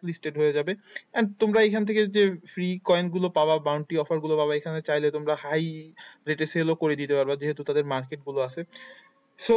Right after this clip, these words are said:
এই অফারগুলো আসলে কেউ miss করবা না আশা করি। আর অবশ্যই, অবশ্যই আমার চ্যানেলটা যারা subscribe করোনি, অবশ্যই subscribe করে bell বাটনটা এনা-, enable করে রাখবা। And এই ভিডিওটা আমি চাইবো, এই ভিডিওটা তোমরা তোমাদের,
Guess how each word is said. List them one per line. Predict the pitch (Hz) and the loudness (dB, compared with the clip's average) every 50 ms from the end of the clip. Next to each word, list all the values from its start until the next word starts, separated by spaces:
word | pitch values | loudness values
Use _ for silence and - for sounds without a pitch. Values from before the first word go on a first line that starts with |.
| 226 226 | 4 4
এই | 220 226 226 | 4 4 4
অফারগুলো | 220 208 220 240 220 220 214 202 - - 202 190 196 208 208 | 4 2 2 0 0 0 0 -4 -8 -8 -4 0 2 2 4
আসলে | 202 196 220 214 208 | 2 2 0 -2 0
কেউ | 202 220 202 | 2 2 4
miss | 190 196 208 202 | 4 4 4 2
করবা | 202 226 214 196 196 190 | 2 2 2 4 2 2
না | 185 | 0
আশা | 175 165 202 | 0 -2 0
করি। | 190 196 190 202 190 - | 2 2 2 2 2 2
আর | 151 165 170 170 170 165 - | 2 2 4 2 2 2 2
অবশ্যই, | 165 180 180 196 208 202 202 - - 220 220 202 | 2 2 4 2 0 0 -2 -2 0 0 2 2
অবশ্যই | - 165 170 170 180 185 - - 196 196 - | 4 2 2 2 0 -2 0 2 2 2 2
আমার | - 156 160 170 170 | 2 0 0 0 -2
চ্যানেলটা | - 175 165 165 156 170 165 | -2 -2 -2 0 0 0 0
যারা | 170 175 | 0 -2
subscribe | 170 - 156 156 - - 180 175 - - | -2 -2 -4 -4 -2 -2 -4 -4 -2 -2
করোনি, | 180 175 175 180 175 | -2 0 0 0 0
অবশ্যই | 143 147 160 165 175 | 0 -2 -2 -4 -6
subscribe | 165 - 165 160 - - 170 165 - - | -4 -4 -6 -4 -4 -4 -4 -4 -2 -2
করে | 170 170 175 | -2 0 0
bell | 165 151 151 147 | 0 0 0 0
বাটনটা | 147 147 151 156 151 131 | -2 -4 -2 -2 -2 -2
এনা-, | 95 - - - - 143 | -2 -4 -8 -8 -6 -4
enable | 143 156 160 175 175 | -2 -2 -2 -2 -4
করে | 170 180 175 170 | -2 -2 0 0
রাখবা। | 170 170 170 165 190 196 196 - - - - - - _ _ - | 0 0 0 0 0 0 -2 -6 -16 -20 -20 -20 -20 _ _ -2
And | 156 165 175 180 185 185 175 - - | 0 0 2 0 0 -2 -2 2 2
এই | 190 202 214 214 | 4 4 4 4
ভিডিওটা | 185 202 220 185 202 202 190 170 156 151 170 220 233 - _ _ _ _ _ _ _ _ _ _ _ _ _ _ _ _ _ | 2 4 4 4 6 4 4 4 2 0 0 -2 -4 -8 _ _ _ _ _ _ _ _ _ _ _ _ _ _ _ _ _
আমি | - 170 185 185 | 0 2 4 4
চাইবো, | 202 190 170 147 143 165 165 - | 4 4 2 2 0 -2 -2 0
এই | 165 165 180 | 0 0 2
ভিডিওটা | 180 196 185 170 196 190 190 196 | 2 0 2 4 4 4 4 2
তোমরা | 190 185 175 175 175 | 2 0 0 0 0
তোমাদের, | 170 170 165 165 170 185 | 0 0 0 0 0 0